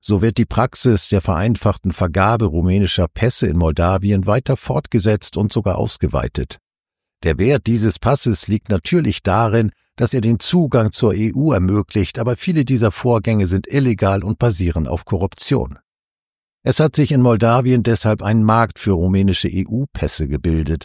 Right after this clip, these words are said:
dessen Angebot bei weitem nicht nur Bürger Moldawiens nutzen, sondern jeder, der den Kaufpreis zahlen kann und damit dann direkt nach Westeuropa weiterreist. Diese Politik der Einflussnahme auf das Nachbarland hat somit Folgen für die gesamte E U.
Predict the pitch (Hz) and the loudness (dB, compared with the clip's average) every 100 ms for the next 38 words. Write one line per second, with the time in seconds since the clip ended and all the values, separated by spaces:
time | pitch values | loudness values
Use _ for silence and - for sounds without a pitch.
0 | _ _ - 104 - 101 120 127 117 139 | _ _ -6 -4 -2 0 2 0 2 0
1 | 139 139 135 143 151 - 95 95 - 98 | 0 -2 -2 0 -2 0 0 0 2 2
2 | 82 92 92 85 82 76 95 117 104 92 | 2 2 2 2 0 0 0 0 2 2
3 | 87 - 107 101 - 123 - _ - 95 | 0 0 0 0 2 0 0 _ -6 0
4 | 120 120 113 101 147 151 120 113 107 - | 2 4 0 2 2 2 2 0 0 0
5 | 90 87 - - 90 - - 101 104 113 | 0 0 -4 -4 -2 -4 -2 0 2 0
6 | 90 95 87 80 80 87 95 104 - 104 | 0 0 -2 0 0 0 0 0 0 0
7 | 113 95 123 92 - 98 90 - 76 - | 0 0 0 0 -2 -4 -2 -2 -4 -4
8 | 73 85 67 - 82 85 82 - - - | -2 -2 -4 -4 -4 -4 -8 -8 -8 -8
9 | 92 - - - _ _ _ _ _ _ | -8 -10 -12 -16 _ _ _ _ _ _
10 | 110 131 131 131 117 - 170 - 104 107 | 0 2 4 4 2 0 -2 0 0 2
11 | 143 - 117 - 107 98 85 - 95 - | 0 0 0 2 2 2 0 -2 -4 -2
12 | 113 - 117 101 101 131 - 117 131 113 | -4 -2 0 0 2 0 -2 -2 0 0
13 | 104 - 135 123 104 - 87 85 82 90 | -2 0 2 2 0 -2 -4 -2 0 0
14 | 85 90 82 - 123 104 | -2 -4 -4 -4 -4 -4